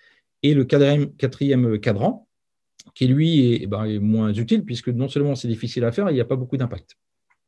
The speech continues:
Donc ça, c'est éventuellement à éliminer, euh, comme idée, ou en tout cas à ne pas retenir. Donc voilà, euh,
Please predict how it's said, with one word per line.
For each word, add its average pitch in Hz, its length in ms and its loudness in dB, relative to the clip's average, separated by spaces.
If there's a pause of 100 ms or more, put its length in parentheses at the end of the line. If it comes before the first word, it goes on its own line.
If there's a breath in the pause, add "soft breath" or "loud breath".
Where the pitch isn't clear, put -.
(160)
Donc 95 200 -8
ça, 139 160 0
c'est 127 160 -2
éventuellement 113 440 0
à 127 100 2
éliminer, 117 500 4 (580 loud breath)
euh, 107 220 -2
comme 117 220 0
idée, 123 160 4
ou 139 100 0
en 107 40 -2
tout - 80 -18
cas 139 80 4
à 127 40 2
ne 117 100 4
pas 117 160 0
retenir. 120 540 0 (2750 soft breath)
Donc 170 180 0
voilà, 196 440 4
euh, 127 760 2